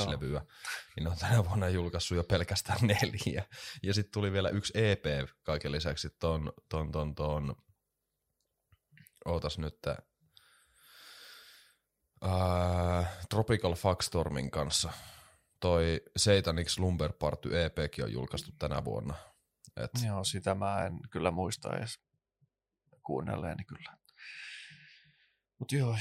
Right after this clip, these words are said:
Speaker 1: julkaisutahti on, on, tykkäävät luoda musiikkia, mutta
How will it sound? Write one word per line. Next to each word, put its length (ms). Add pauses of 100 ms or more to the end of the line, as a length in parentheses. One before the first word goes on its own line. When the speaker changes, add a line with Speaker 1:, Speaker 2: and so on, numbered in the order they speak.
Speaker 1:
julkaisutahti 960
on, 360 (720)
on, 460
tykkäävät 580 (440)
luoda 300
musiikkia, 680
mutta 300